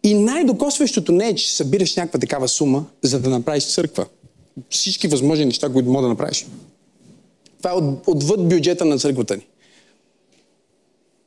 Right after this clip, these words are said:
Не, не, не чухте какво казах. Целият бюджет на нашата църква, който ние сме си имали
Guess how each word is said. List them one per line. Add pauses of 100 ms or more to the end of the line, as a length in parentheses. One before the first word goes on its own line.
Не,
не,
не
чухте
какво
казах. (680)
Целият
бюджет
на
нашата
църква, (840)
който
ние
сме
си
имали